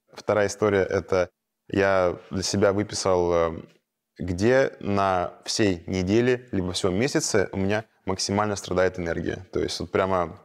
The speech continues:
не знаю, звонок один, звонок два, звонок три, замеряем от нуля до пяти. Сколько баллов? Вот как задрот выстраивал всю эту историю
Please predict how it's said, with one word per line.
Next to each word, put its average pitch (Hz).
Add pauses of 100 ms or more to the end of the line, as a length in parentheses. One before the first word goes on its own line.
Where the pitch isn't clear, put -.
(220)
не 92
знаю, 87
звонок 156
один, 156
звонок 101
два, 139
звонок 101
три, 139 (140)
замеряем 95 (100)
от -
нуля 139
до 101
пяти. 95
Сколько 127
баллов? 85
Вот 92
как 113
задрот 104 (260)
выстраивал 98 (140)
всю 113
эту 123
историю 160